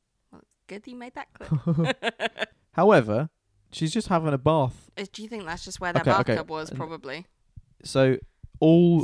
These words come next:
Speaker 2: um,
Speaker 1: Somehow ended
Speaker 2: all,
Speaker 1: up on the roof.
Speaker 2: all houses have flat top roofs at this point, right?
Speaker 1: Okay, yeah.
Speaker 2: It's not like she's just made her roof flat to put a bath on it
Speaker 1: <laughs>
Speaker 2: so that she can
Speaker 1: That's
Speaker 2: strip
Speaker 1: just
Speaker 2: off.
Speaker 1: happens to be where the
Speaker 2: And, um,
Speaker 1: bath is.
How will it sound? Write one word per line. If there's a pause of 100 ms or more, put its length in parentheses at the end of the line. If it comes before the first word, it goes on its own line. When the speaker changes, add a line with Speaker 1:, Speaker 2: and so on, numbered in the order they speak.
Speaker 2:
um,
Speaker 1:
Somehow
ended
Speaker 2:
all,
Speaker 1:
up
on
the
roof. (300)
Speaker 2:
all
houses
have
flat
top
roofs
at
this
point,
right?
Speaker 1:
Okay,
yeah.
Speaker 2:
It's
not
like
she's
just (520)
made
her
roof
flat
to
put
a
bath
on
it
Speaker 1:
<laughs>
Speaker 2:
so
that (180)
she
can
Speaker 1:
That's
Speaker 2:
strip
Speaker 1:
just
Speaker 2:
off.
Speaker 1:
happens
to
be
where
the
Speaker 2:
And,
um,
Speaker 1:
bath
is.